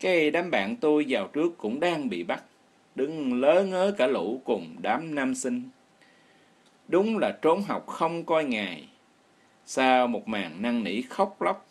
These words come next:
và hứa sẽ không bao giờ tái phạm nữa, ông cảnh sát chắc cũng thông cảm cho lũ học trò, nhưng không sách cầm tay này. Cuối cùng thì tụi tôi cũng được tha bổng. Hôm nay, tôi lại tái diễn cái màn cũ.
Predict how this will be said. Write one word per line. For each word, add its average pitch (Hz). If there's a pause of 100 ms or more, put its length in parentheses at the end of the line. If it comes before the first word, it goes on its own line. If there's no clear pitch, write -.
(160)
và 90
hứa 131
sẽ 151
không 151
bao 151
giờ 104
tái 113
phạm 90
nữa, 82 (600)
ông 151
cảnh 120
sát 151 (120)
chắc 180
cũng 104
thông 165
cảm 98 (180)
cho 156
lũ 117
học 104
trò, 90 (220)
nhưng 135
không 127
sách -
cầm 87 (300)
tay 123
này. 92 (840)
Cuối 202
cùng 113
thì 113
tụi 104
tôi 156
cũng 110
được 104
tha 143
bổng. 98 (800)
Hôm 143
nay, 139 (440)
tôi 175
lại 101
tái 151
diễn 104
cái 143
màn 101
cũ. 80